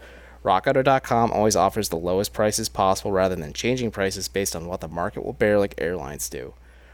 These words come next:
Rock auto dot com is for everybody and does not require membership or account login.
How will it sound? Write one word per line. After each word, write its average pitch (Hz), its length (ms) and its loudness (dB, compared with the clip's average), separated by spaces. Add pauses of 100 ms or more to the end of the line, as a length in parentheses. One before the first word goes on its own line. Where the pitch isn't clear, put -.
(160)
Rock 101 240 4
auto 139 160 4
dot 147 220 4
com 117 240 4
is 107 80 0
for - 200 -2
everybody 104 420 2
and 98 80 -2
does 92 160 -2
not 92 140 -2
require 80 320 0
membership 92 600 0
or 110 180 0
account 101 320 -2
login. - 460 -8